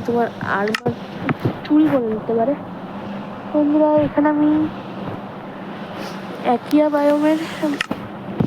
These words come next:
ডোর লাগাচ্ছি। তো বন্ধুরা, এই জায়গাটি তো সম্পূর্ণ হয়ে গেল। তো তোমরা,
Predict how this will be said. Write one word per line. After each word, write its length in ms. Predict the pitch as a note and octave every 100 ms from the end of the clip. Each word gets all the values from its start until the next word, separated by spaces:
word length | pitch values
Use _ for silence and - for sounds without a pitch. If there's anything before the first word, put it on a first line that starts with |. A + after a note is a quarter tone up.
| - A#3+
ডোর 180 | B3+ B3 A#3
লাগাচ্ছি। 440 | G#3+ G#3 G3+ - D4 - - - - - - - - - - - - - - -
তো 60 | C4+
বন্ধুরা, 380 | C#4+ C#4+ D4 D#4 D#4+ -
এই 60 | B3
জায়গাটি 280 | B3+ B3+ B3+ B3+
তো 60 | C4 B3+
সম্পূর্ণ 360 | A#3 A#3 B3 B3 B3
হয়ে 140 | C#4 C#4+
গেল। 140 | D4 D4+ - - - - - -
তো 80 | G#3+ G#3+ G#3+ A3 - - - - - - - -
তোমরা, 240 | - C4+